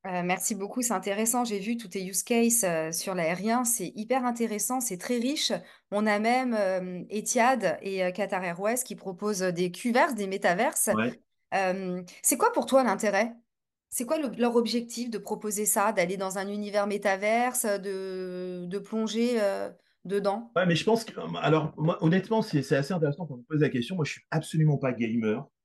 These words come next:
Speaker 2: ni,
Speaker 1: Ah,
Speaker 2: euh,
Speaker 1: non plus.
Speaker 2: et c'est int-, hyper intéressant, mais ce qui est vraiment intéressant, et c'est, <clears throat> j'essaie de me mettre à la place des gens qui sont intéressés par ces univers immersifs. Et je pense que j'invite les marketeurs, euh, qui nous écoutent et qui, ou, qui,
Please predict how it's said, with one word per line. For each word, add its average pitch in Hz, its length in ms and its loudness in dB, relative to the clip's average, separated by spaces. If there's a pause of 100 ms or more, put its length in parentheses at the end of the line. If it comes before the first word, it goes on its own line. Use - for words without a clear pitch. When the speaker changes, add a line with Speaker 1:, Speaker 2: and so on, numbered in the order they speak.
Speaker 2:
ni, 131 340 2
Speaker 1:
Ah, 110 60 4
Speaker 2:
euh, 101 40 4
Speaker 1:
non 98 120 4
plus. 104 100 -6
Speaker 2:
et 381 240 2 (460)
c'est 156 380 0
int-, 165 240 0
hyper 185 260 2
intéressant, 175 400 0
mais 151 200 -2 (240)
ce - 100 -20
qui 160 100 0
est - 40 4
vraiment 208 280 2
intéressant, 180 480 0
et 147 40 2
c'est, 143 300 -2 (260)
<clears throat> - 280 -20
j'essaie 185 320 0
de 214 60 4
me 202 60 2
mettre 208 240 0
à 151 60 0
la 135 100 -2
place 170 320 -4
des 127 140 -4
gens 185 160 -4
qui 151 140 -12
sont 143 360 -4
intéressés 151 520 2
par 131 140 -4
ces 123 200 -6
univers 143 280 0
immersifs. 123 300 -2
Et 123 100 -8
je 156 100 -2
pense 208 280 -2
que 135 160 2
j'invite 160 500 0
les 90 120 -6
marketeurs, 120 760 -4 (640)
euh, 90 260 2
qui - 160 -4
nous 107 200 2
écoutent 147 360 -2
et - 60 -4
qui, - 140 -12
ou, 92 280 -2
qui, 98 280 -10